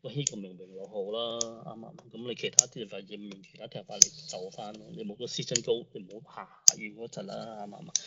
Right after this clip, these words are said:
噉你咪或者變咗右邊或者，或者打傳統四四二咯，啱唔啱啊？噉我覺得依啲改變即係，即係，誒，比較，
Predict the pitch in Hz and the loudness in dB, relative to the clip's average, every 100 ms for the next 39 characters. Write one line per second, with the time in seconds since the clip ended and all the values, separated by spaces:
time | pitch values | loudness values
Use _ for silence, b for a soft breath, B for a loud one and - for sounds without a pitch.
0 | B - 110 107 104 - B B B B | B -8 -6 -6 -8 -10 B B B B
1 | - 196 151 - 113 123 160 110 104 123 | 0 2 0 2 2 2 4 4 2 0
2 | 117 98 123 143 - 101 123 104 139 - | 0 2 2 8 6 6 0 0 -2 -2
3 | 95 92 117 131 107 104 104 95 95 113 | -4 -4 0 2 2 0 -4 -4 -4 -2
4 | 120 123 123 120 113 110 - - B - | -4 -6 -8 -8 -4 -2 -2 -4 B -2
5 | 160 151 175 190 190 202 208 214 196 - | 2 4 2 2 0 0 0 2 4 6
6 | 117 165 117 117 160 147 107 101 156 117 | 6 4 0 0 0 2 2 2 0 0
7 | 110 - _ _ 107 104 101 104 - - | -2 -10 _ _ -4 -4 -4 -10 -10 -6
8 | 123 143 101 95 | -4 -2 -4 -4